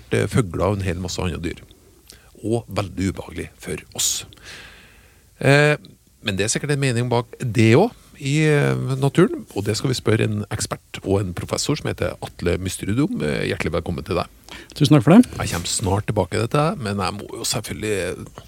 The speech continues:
Speaker 1: få med at dette er en, eh, jakt- og fiskepod som går på Naturkanal en, og så ligger den på Spotify og alle andre plasser hvis du ønsker å høre den. Eh, til vanlig så er jeg kommunikasjonssjef i Statskog. Vi gir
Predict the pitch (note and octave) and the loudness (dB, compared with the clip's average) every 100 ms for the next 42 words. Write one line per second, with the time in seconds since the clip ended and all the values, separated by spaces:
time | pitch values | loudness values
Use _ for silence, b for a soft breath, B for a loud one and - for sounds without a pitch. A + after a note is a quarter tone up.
0 | - - C#3 C3+ A2 A#2+ C#3+ B2+ A#2+ C#3+ | -14 -4 4 8 8 6 4 6 6 6
1 | A#2+ B2 C3+ C3+ B2+ B2+ B2 G#2+ A#2 A#2+ | 6 4 2 2 2 4 2 2 0 0
2 | G2+ F#3 G3+ - A#2+ G#2 G2 - F#2+ F#2 | 4 4 4 0 4 4 4 4 4 4
3 | E2+ - F2 F2 E2+ G2 E3+ F#3 D#3 - | 0 -2 -4 -2 0 4 4 2 -2 -2
4 | F2+ F#2 F2+ E2+ E2 - D3 - - C3 | -2 -2 -4 -6 -6 -6 -6 -6 -2 2
5 | A#2 A#2 A#2 A#2 B2 A2+ A2+ A2+ A2+ C3 | 4 4 2 4 2 2 2 4 4 2
6 | A#2+ D3 A3 - G#2+ G2+ F#2 F#2+ F2+ E2+ | 2 2 2 0 0 2 0 0 -2 2
7 | E2+ G2 C4+ B B B B B B B | 4 4 0 B B B B B B B
8 | B - A2 G2+ - A2+ G2+ A#2+ C#3+ C3 | B -2 2 2 4 4 4 4 4 2
9 | B2+ G#2 F#2+ G#2 G#2 F#2 E2 E2 E3+ E3 | -2 -2 -2 -2 -2 -2 -2 0 2 4
10 | A3 A#3+ - B2 A2 C3+ D3 - C3 A2+ | 4 2 -4 -6 -2 2 2 0 2 4